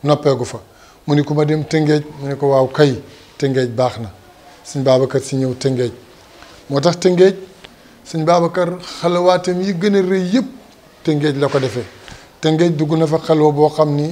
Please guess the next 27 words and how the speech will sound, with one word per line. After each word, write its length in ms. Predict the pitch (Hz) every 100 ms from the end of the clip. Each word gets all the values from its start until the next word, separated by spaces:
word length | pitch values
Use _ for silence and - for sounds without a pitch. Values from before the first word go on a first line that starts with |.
| 165
mën 200 | 151 151
na 80 | 151
junni 340 | 127 160 160 160
fan 360 | 160 147 147 156 -
ak 140 | 135
nangam 400 | 139 139 131 120 - - - - _ -
yoo 120 | 151
xam 180 | 147 143
ne 80 | 139
foofu 260 | 147 135
la 80 | 143
ko 120 | 131
duggee 420 | 127 131 123 139 151 - - -
ci 120 | -
Tëngéej 460 | 143 151 139 135 135
ci 100 | -
xalwa. 380 | 147 147 131 117 - - - - -
Foofu 300 | - 147 147
la 80 | 151
ko 100 | 143
Cheikhu 320 | - 156 135
Tijaani 460 | - 143 147 143 143
radiyallahu 640 | 139 131 143 139 139 139
taala 300 | - 135 127
anhu 160 | 135 127
feeñoo 460 | 120 139 131 127 127
yaqzatan 580 | 170 165 120 - 135